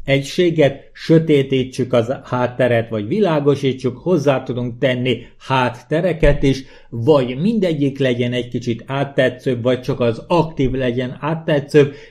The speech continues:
azt szabályozgatni is tudjuk. Oké, azt mondhatod, hogy jó, jó, hát ez nagyon szép, de neked olyasmi kéne,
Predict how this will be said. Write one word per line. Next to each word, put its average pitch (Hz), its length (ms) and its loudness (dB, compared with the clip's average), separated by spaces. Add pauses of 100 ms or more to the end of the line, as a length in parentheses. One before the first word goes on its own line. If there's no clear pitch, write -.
(120)
azt 131 460 2
szabályozgatni 131 1040 -2
is 123 200 -4
tudjuk. 143 440 4
Oké, 143 460 2
azt 208 220 2
mondhatod, 151 440 0
hogy 143 140 0
jó, 185 180 6
jó, 156 300 8
hát 135 200 -4
ez 135 220 0
nagyon 151 460 2
szép, 175 380 -4
de 170 340 2
neked 190 480 0
olyasmi 160 500 2
kéne, 175 360 -4